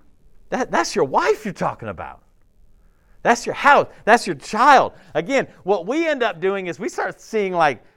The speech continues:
people who left their child. I, immediately in our minds, we think, "Oh, like, what, some three-year-old kid, you're sick and tired of taking care of him, so you leave him somewhere?"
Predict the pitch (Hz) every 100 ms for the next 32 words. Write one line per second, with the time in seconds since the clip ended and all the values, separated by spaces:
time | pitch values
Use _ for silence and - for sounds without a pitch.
0 | _ _ 214 226 202 151 151 196 175 139
1 | - 240 185 240 _ 196 - 175 190 339
2 | 302 220 214 190 214 214 190 180 202 202
3 | - - 170 151 147 196 156 - 139 -
4 | 180 185 165 135 - 185 170 135 - 160
5 | 147 165 151 135 165 139 - 175 165 160
6 | 160 123 110 156 214 247 294 302 339 415